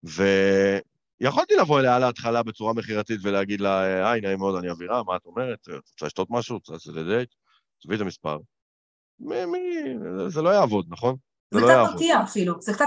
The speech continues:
Speaker 1: זהו,
Speaker 2: מרתיע, זה
Speaker 1: קצת
Speaker 2: in your
Speaker 1: מרתיע.
Speaker 2: face, כאילו, זה
Speaker 1: בדיוק.
Speaker 2: לבוא ולעשות את זה בצורה יותר מדי ישירה. זה
Speaker 1: בדיוק,
Speaker 2: מרתיע אנשים.
Speaker 1: וזה ה-, וזה המקום של המכירה. אז מה שכן הייתי עושה זה, כאילו, הייתי שואל את עצמי, "אוקיי,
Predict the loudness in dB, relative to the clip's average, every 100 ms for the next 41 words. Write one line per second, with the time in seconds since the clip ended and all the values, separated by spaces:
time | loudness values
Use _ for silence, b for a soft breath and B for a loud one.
0 | 4 4 6 4 2 -4 -6 0 2 4
1 | 2 2 -2 -4 -4 -8 -2 0 4 4
2 | 6 6 6 4 2 -2 -2 -4 -4 -4
3 | -4 0 2 2 0 0 0 2 4 4
4 | 2 0 0 -2 -4 _ 0 2 4 4
5 | 4 2 -2 -4 0 2 2 -2 -2 0
6 | 0 0 -4 -4 -4 -4 -6 -10 -12 _
7 | b b _ _ _ _ _ _ _ -4
8 | -4 -6 -12 -2 0 0 0 2 4 4
9 | 4 0 2 2 2 0 -4 -2 0 0
10 | 0 -4 -4 -6 -4 -2 0 0 -4